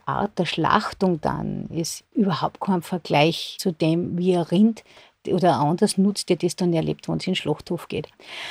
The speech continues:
Und wir haben jetzt im zweiten Jahr, äh, die Ennstaler Bergschecke dazugeholt. Also das heißt, wir haben jetzt insgesamt schon vier Kalbinnen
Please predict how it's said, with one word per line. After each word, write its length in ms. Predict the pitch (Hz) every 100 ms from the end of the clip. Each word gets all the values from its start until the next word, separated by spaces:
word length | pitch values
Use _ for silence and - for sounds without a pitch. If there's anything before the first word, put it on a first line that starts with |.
| - - - _
Und 480 | - 202 202 196 170
wir 240 | 185 208 170
haben 240 | 165 208
jetzt 420 | 226 226 220 -
im 240 | - 185 -
zweiten 540 | - - - 214 233
Jahr, 680 | 226 196 175 180 208 240 220
äh, 460 | - 190 190 190 180
die 140 | -
Ennstaler 520 | - 175 - 190 180
Bergschecke 960 | 170 - - - - 175 - 190 175 175
dazugeholt. 840 | 175 - 240 - 320 - 269 247
Also 180 | 220 -
das 200 | 185 -
heißt, 180 | 196 -
wir 100 | 180
haben 120 | 190
jetzt 180 | 180 -
insgesamt 600 | 311 220 240 214 196 -
schon 80 | 190
vier 300 | - 220 208
Kalbinnen 680 | - 160 196 240 247 269